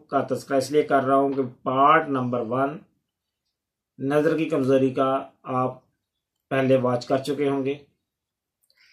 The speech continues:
पार्ट टू है जो आज हम स्टडी कर, अ, दे रहे हैं।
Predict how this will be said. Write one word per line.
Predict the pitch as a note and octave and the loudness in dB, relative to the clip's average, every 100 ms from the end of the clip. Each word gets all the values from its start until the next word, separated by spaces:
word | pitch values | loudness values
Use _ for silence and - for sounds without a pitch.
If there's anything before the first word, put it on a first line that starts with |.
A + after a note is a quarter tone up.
| _ _ _ _ - | _ _ _ _ -2
पार्ट | D3 D3+ D3+ D3+ | 4 6 4 2
टू | E3+ F3+ | 2 4
है | D3 C3+ C3+ D3 | 6 4 0 -4
जो | B2+ B2+ | -4 -2
आज | A#2+ A#2+ | -2 -2
हम | A2+ A#2 - | -4 -8 -12
स्टडी | - A#2+ G#2 | -16 -10 -8
कर, | G2+ | -8
अ, | - D3+ B2 A2+ A2 | -14 -14 -12 -10 -8
दे | A2 A2 | -4 -4
रहे | B2 | -4
हैं। | - | -8